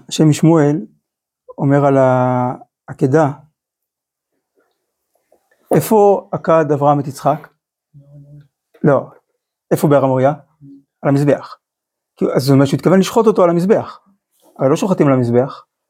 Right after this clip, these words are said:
שוחטים בעזרה, וזורקים את הדם על המזבח. אז למה הוא רצה לשחוט אותו על המזבח? אז, אה, אז הוא אומר,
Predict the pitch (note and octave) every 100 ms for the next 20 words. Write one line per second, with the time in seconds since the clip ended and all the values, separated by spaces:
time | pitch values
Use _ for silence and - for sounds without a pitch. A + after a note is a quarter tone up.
0 | _ _ - C#3 F3+ E3 C#3 C3 A#2 A#2+
1 | _ _ _ _ C#3 C3+ E3 F#3 G#3 C4+
2 | C#3+ B2 A#2 - - _ _ _ _ _
3 | _ - C3+ E3+ D#3 E3 C#3+ - D#3+ -
4 | C#3+ C3 B2 A#2 A#2+ - _ _ _ _
5 | _ _ _ _ _ _ _ _ - C3+
6 | B2 A2+ A#2 A#2 A2+ A2+ A#2 B2 - D4+
7 | - C3 B2+ E3 G3+ F3